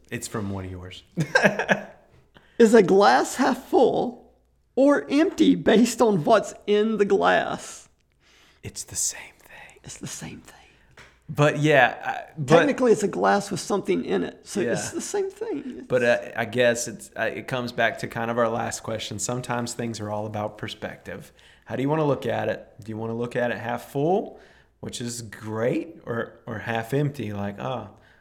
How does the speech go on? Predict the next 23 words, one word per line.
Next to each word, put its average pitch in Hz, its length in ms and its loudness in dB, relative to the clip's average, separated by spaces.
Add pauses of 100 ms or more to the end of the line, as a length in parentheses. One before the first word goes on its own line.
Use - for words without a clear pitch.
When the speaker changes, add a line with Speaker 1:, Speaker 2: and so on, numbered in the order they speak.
(100)
Speaker 1:
why 101 220 -8
don't 113 200 -6
I 107 120 -6
have 101 340 -8
the 101 120 -6
other 98 200 -6
part 104 280 -8
of 92 120 -12
this?" - 420 -14 (320)
Speaker 2:
Well, 262 140 -6
it, - 80 -8 (120)
also, 233 220 -6
it - 80 -6
depends. - 580 -8
Which 190 180 -4
way 190 100 -2
do 175 100 -4
I - 20 -4
wanna 160 200 -4
look 190 180 -2
at - 60 -6
that - 180 -6
glass? - 460 -14